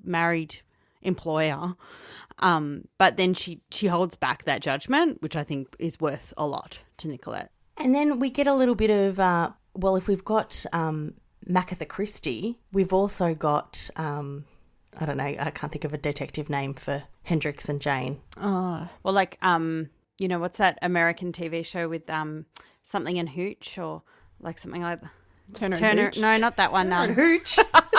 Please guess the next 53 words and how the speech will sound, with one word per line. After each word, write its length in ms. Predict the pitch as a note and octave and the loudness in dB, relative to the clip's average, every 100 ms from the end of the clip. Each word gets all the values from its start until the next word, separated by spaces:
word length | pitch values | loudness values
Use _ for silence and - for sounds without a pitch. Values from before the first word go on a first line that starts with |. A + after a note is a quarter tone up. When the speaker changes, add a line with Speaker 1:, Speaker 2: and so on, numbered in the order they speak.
| - C5 - - D5 A4+ - A#4 | 6 4 2 2 0 6 8 10
Speaker 3:
I 180 | A#4 G#4+ | 8 10
like 340 | F#4+ B4+ B4+ | 8 8 6
it 100 | F#4 | 6
though. 520 | E4+ A3+ F#3+ C4 - | 8 8 8 6 4
I 20 | G#3+ | 4
like 400 | A3 - - - | 4 2 -6 -6
it. 220 | - - - C#5+ - - D5+ | -6 -8 -8 -8 -6 0 0
Speaker 1:
Yeah, 180 | G3+ F3 | 2 0
I 60 | F3+ | 0
know, 160 | G3+ | 0
but 100 | G3 | -2
it's 100 | A3 | -2
hard 240 | - A#3+ C4 | 4 4 4
to 60 | |
pick 200 | - A3 A3 | -2 -6 -6
which 160 | G#3+ | -4
one's 180 | G#3+ F3+ | -4 -2
gonna 160 | C4 A#3 | 0 0
be, 160 | A#3 | 0
hey? 260 | A#3+ F#3+ A3+ | -2 -4 -4
Speaker 2:
One 200 | G#3+ C#4+ | 0 2
of 80 | C4 | 2
them, 200 | A3+ D#3+ | 2 0
one 140 | A3+ | 0
of 80 | B3 | 0
them's 160 | G3+ E3 | 0 -4
a 40 | |
dog. 380 | D3 F#3+ E3 D#3+ | -2 0 0 0
Speaker 3:
<laughs> 120 | G#4+ | 0
That's 200 | F#4 - | 2 6
all 100 | G#4+ | 6
right. 300 | - - - | 6 2 4
I 80 | - | 2
don't 120 | A#3 | 2
get. 220 | C#4+ A#3+ - E4+ - _ - - | -2 -6 -8 -12 -20 _ -20 -2
Well, 140 | C#4+ C#4 G3 F3+ | 6 6 6 -4
Jane's 360 | F3+ F#3+ A3+ F4 | 4 6 6 4
gonna 140 | - - | 2 -6
be 220 | - - | -10 -10
Turner 540 | - G#3+ E3+ E3+ - A3+ - - | -2 0 0 0 -2 -4 -8 -6
then. 160 | A3 B3+ | -4 -4
<laughs> 40 | - G4+ - F4 - - - | 0 0 2 -2 -2 -12 -4
Speaker 2:
So, 520 | - A3+ G#3+ G#3+ G3+ - - - | 2 6 6 4 0 -4 -14 0
yeah, 300 | B3+ A#3 - | 4 6 4
there, 280 | G3 B3 - | 4 4 4
there's 460 | G3 G3 G#3+ A#3 | -4 -2 2 2
another 340 | A#3+ A#3+ B3+ C#4+ | 4 2 2 0
little 240 | C#4+ A#3 | 0 0
mystery 480 | G3 G#3+ - F3+ E3 | 0 0 -2 -2 -2
trying 160 | E3 E3+ | 0 0
to 80 | |
be 80 | E3 | 0
solved, 600 | D#3+ D3 B2 A#2 G3+ A3+ | 0 0 0 0 -4 -10